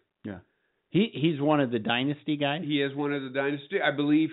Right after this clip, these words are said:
Speaker 2: he is the young, Jep is the youngest. Jep is the youngest son in, in the Robertson Dynasty, in the Duck Dynasty.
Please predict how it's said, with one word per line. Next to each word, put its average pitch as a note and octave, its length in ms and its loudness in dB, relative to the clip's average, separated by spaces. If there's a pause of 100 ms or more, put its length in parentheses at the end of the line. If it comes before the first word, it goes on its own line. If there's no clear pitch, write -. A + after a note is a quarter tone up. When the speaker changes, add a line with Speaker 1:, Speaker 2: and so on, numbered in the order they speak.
Speaker 2:
he D#3 200 0
is D3 480 -2
the D3+ 100 2
young, D3+ 380 -2
Jep E3 280 0
is D#3+ 280 -4
the D3+ 80 -4
youngest. D#3 540 -2 (1500)
Jep C#3+ 240 0
is C#3 160 0
the C3 100 -2
youngest C#3+ 760 0 (280)
son B2 360 2 (140)
in, C3 240 2
in C3+ 120 -2
the B2 80 2
Robertson B2+ 720 2
Dynasty, G#2+ 640 -2
in F#2+ 100 -6
the G#2 60 -4
Duck G#2+ 300 -6
Dynasty. G#2 760 -2